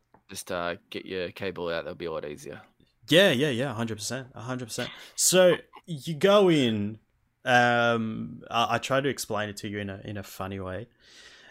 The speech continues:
Speaker 2: Um, so you'd go into the game. It doesn't matter if you're friends with someone on your Switch. That's completely irrelevant.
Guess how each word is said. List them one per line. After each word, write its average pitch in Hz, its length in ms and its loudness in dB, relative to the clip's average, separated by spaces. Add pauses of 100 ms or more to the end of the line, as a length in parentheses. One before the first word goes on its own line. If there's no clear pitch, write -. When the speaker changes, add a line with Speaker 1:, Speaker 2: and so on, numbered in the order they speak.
(160)
Speaker 2:
Um, 104 600 -6
so - 180 -4
you'd 123 280 -4
go 156 200 2
into 160 360 -6
the 139 80 -2
game. 123 460 0
It 120 200 -2
doesn't 156 380 0
matter 131 400 4
if 120 220 -4
you're 113 220 2
friends 120 680 -2
with 117 160 -4
someone 113 460 -2
on 110 160 -4
your 98 160 -4
Switch. - 600 -4
That's 113 340 -2
completely 113 600 -4
irrelevant. 104 600 -2